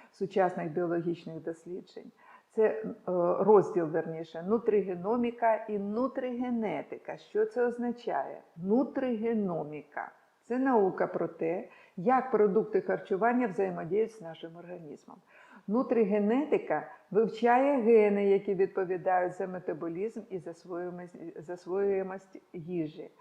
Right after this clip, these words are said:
Кожна людина має індивідуальний набір генів. У когось там темне волосся, да, ми знаємо, у когось руде.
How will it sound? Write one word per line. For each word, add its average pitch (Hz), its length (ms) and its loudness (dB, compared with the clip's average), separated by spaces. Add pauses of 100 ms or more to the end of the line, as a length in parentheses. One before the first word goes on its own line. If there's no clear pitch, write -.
(300)
Кожна 262 340 0
людина 240 480 2
має 202 340 2
індивідуальний 190 840 2
набір 180 400 -6
генів. 170 420 -14 (100)
У 202 60 -20
когось - 220 -6
там - 200 -4 (300)
темне 196 420 2
волосся, 175 520 -2
да, 180 200 -2
ми 175 140 -4
знаємо, 160 560 -4
у - 20 -14
когось 196 400 -4
руде. 180 440 -6